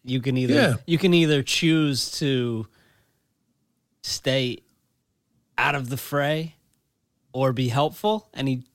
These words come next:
Speaker 1: he's choosing to try to be helpful with this guy.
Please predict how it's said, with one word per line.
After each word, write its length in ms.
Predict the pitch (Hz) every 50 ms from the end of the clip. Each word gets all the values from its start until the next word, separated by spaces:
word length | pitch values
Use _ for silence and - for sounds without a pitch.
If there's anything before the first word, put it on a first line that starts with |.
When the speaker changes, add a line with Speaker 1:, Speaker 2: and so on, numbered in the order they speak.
| _ _ _ _
Speaker 1:
he's 240 | 127 127 123 - -
choosing 420 | - - 175 165 147 139 143 135
to 60 | 127
try 260 | 120 - - 165 156
to 80 | 143 139
be 140 | 120 127 117
helpful 500 | 110 139 180 190 - - 233 226 220 214
with 140 | 220 214 220
this 200 | 226 233 220 226
guy. 400 | - 247 254 254 254 247 226